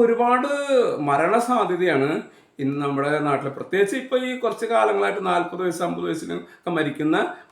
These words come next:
ആളുകളുടെ എണ്ണം വളരെ കൂടുതലാണ്. അങ്ങനെ സംഭവിച്ചാൽ ആ കുടുംബത്തിലെ ഏക അത്താണിയായിരിക്കും ഇയാ-, ഇദ്ദേഹം. ഇദ്ദേഹത്തിന് ഫാമിലി ഉണ്ട്, ഭാര്യ ഉണ്ടാവും, മക്കളുണ്ടാവും, പ്രായ-, ഏഹ്, പ്രായം കഴിഞ്ഞ മാതാപിതാക്കളുണ്ടാവും.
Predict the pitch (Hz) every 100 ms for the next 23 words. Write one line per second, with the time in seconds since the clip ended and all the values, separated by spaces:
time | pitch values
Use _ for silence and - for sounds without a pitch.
0 | 123 135 139 151 139 143 127 123 131 -
1 | 123 104 90 60 - _ _ _ _ _
2 | _ _ _ 170 202 240 285 277 240 208
3 | 208 - 185 110 - - _ _ _ _
4 | _ _ _ _ _ - 120 190 175 170
5 | 190 185 165 185 - 170 175 196 190 202
6 | 190 - 165 170 160 - - _ _ _
7 | _ _ _ _ _ _ _ - 131 143
8 | 165 165 160 180 175 180 185 202 208 208
9 | 196 175 175 165 175 190 214 214 127 -
10 | - _ _ _ _ - 131 139 165 175
11 | 185 190 160 175 185 185 170 160 165 156
12 | 156 151 143 156 170 180 185 156 160 160
13 | 170 170 185 185 151